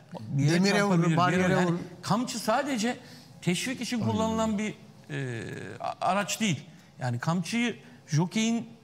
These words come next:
Speaker 1: ve atın güvenliği için de düşünün.
Speaker 2: Onun
Speaker 1: Yani
Speaker 3: Yardımcı, yardımcı
Speaker 1: kamçıyı
Speaker 3: bir
Speaker 1: yasak
Speaker 3: aksesuar
Speaker 1: ve
Speaker 3: gibi.
Speaker 1: şöyle,
Speaker 3: Evet.
Speaker 1: kamçı vurmayı azaltabilirsiniz ama hiç kamçı vurulmasa bile, kamçı tümden yasaklansa bile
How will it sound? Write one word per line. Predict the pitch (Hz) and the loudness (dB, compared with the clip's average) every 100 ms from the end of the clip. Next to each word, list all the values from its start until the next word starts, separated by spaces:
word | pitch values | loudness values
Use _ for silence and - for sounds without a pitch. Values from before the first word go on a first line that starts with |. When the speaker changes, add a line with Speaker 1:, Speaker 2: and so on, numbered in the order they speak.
| - | -8
Speaker 1:
ve | 147 | -2
atın | 160 208 196 | -2 0 0
güvenliği | 165 175 190 208 190 | 2 2 0 -2 -4
için | 185 220 | -2 0
de | 160 | 0
düşünün. | 123 123 113 - | -2 -4 -6 -2
Speaker 2:
Onun | 170 180 | 2 4
Speaker 1:
Yani | 269 | 6
Speaker 3:
Yardımcı, | 359 311 | 4 4
yardımcı | 196 143 147 214 | 4 2 4 2
Speaker 1:
kamçıyı | 254 320 302 | 2 2 2
Speaker 3:
bir | |
Speaker 1:
yasak | - 320 | 2 2
Speaker 3:
aksesuar | - 320 277 | 2 2 0
Speaker 1:
ve | 208 | 0
Speaker 3:
gibi. | 190 | -2
Speaker 1:
şöyle, | 277 285 | 0 0
Speaker 3:
Evet. | - - | -4 -6
Speaker 1:
kamçı | - 208 247 294 | 0 0 0 0
vurmayı | 269 269 247 - | 0 0 0 2
azaltabilirsiniz | 170 220 240 285 294 311 330 359 - - - - - - - _ - | 2 0 -2 -4 -2 -4 -4 -4 -6 -14 -20 -20 -20 -20 -20 _ -2
ama | 269 294 - - | 0 0 -4 -10
hiç | - 370 - | -6 -4 -2
kamçı | - 262 - | 0 0 0
vurulmasa | 254 269 285 214 180 | 0 0 0 0 2
bile, | 156 | 0
kamçı | 196 214 220 - | 2 0 -2 -4
tümden | 254 285 | 0 0
yasaklansa | 262 240 240 - 240 240 285 | 0 -2 -2 -2 -2 -2 0
bile | 240 285 - | 2 0 -2